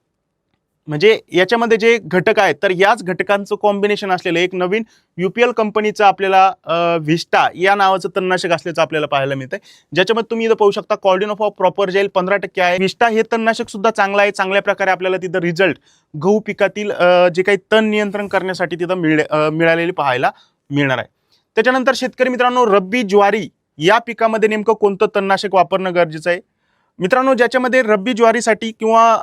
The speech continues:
बाजरीसाठी आपल्याला मुख्यतः म्हणजे फक्त टू फोर डी हा घटक असलेल्या तणनाशकाचा तिथं वापर करू शकतो, स्वस्त बसतं. शेतकरी मित्रांनो, मुख्यतः म्हणजे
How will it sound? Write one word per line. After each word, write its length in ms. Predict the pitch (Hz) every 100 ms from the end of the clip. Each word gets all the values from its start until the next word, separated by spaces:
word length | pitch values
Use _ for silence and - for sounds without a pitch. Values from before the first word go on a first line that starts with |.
| -
बाजरीसाठी 800 | 180 185 214 240 220 170 160 135
आपल्याला 420 | 147 185 190 190
मुख्यतः 360 | 190 - 196
म्हणजे 300 | 196 175 196 208 _ _ -
फक्त 240 | 185 -
टू 260 | 226 - 233
फोर 260 | - 233
डी 260 | 220 208 156 - _ _ _
हा 200 | 196 220
घटक 260 | 202 208
असलेल्या 320 | 190 214 202 202
तणनाशकाचा 560 | 208 196 196 190 190 190
तिथं 420 | 185 185 196 185
वापर 340 | 151 156 151 196
करू 180 | 196 185
शकतो, 300 | - - 190
स्वस्त 340 | 202 196 -
बसतं. 320 | 214 202 220 214 _ _ -
शेतकरी 360 | 208 214 262
मित्रांनो, 300 | 254 254 254
मुख्यतः 420 | 240 240 - 262 262
म्हणजे 360 | 226 220 247